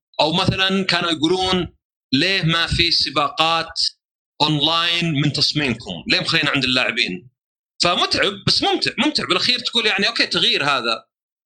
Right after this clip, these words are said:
فشاركت في ثلاثة، اللي بروجكت كارز، ومانا في، آه، ميدان، اللعبة ذي حقت، آه، اللي كانوا مسوين Until Dawn، ومورتال كومبات، آه، أفتر ماث، كان بدون مقابلة.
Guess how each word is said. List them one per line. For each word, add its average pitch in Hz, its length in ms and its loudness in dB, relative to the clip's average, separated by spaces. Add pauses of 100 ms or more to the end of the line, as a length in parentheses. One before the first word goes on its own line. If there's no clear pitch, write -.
(160)
فشاركت 160 840 0
في 202 100 2
ثلاثة، 185 560 0 (520)
اللي 151 120 0
بروجكت 175 280 0
كارز، 170 720 0 (500)
ومانا 135 840 2
في، - 300 -4
آه، 123 400 0
ميدان، 139 720 0 (420)
اللعبة 131 220 0
ذي 117 120 0
حقت، 110 500 -2
آه، 101 540 -4 (580)
اللي 147 120 0
كانوا 156 120 2
مسوين 127 520 0
Until 120 300 -2
Dawn، 180 220 -4 (400)
ومورتال 202 960 0
كومبات، 190 400 -2 (120)
آه، 131 1000 0
أفتر 156 260 -2
ماث، 151 280 0 (500)
كان 165 300 0
بدون 143 320 0
مقابلة. 107 560 -2